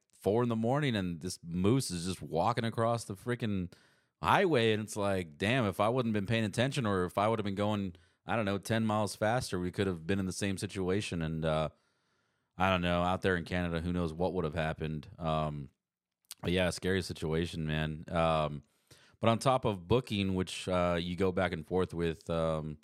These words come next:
you hate it, you don't hate it, you wanna do it. I mean, who knows <laughs> what your next plan is? But, uh, on top of that, you're doing YouTube and have been for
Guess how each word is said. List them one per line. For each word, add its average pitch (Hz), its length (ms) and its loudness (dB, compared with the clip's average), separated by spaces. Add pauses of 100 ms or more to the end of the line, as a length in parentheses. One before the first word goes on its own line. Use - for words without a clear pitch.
(340)
you 71 100 -6
hate 107 240 2
it, 104 100 2
you 90 120 -2
don't 95 260 0
hate 95 260 0
it, 95 140 0
you 80 120 -4
wanna 95 260 -2
do 95 280 0
it. 95 80 2
I 90 40 -2
mean, 85 180 -2
who 90 140 -2
knows 90 400 -2 (420)
<laughs> - 420 -10
what 113 200 0
your 110 60 2
next 104 260 0
plan 101 260 2
is? 95 320 2
But, 90 260 0
uh, 87 300 2
on 90 160 -2
top 104 240 0
of 104 100 0
that, 95 160 2
you're 90 120 -4
doing 90 260 -2
YouTube 92 600 0 (400)
and 87 100 -2
have 110 260 4
been 98 220 2
for 87 480 0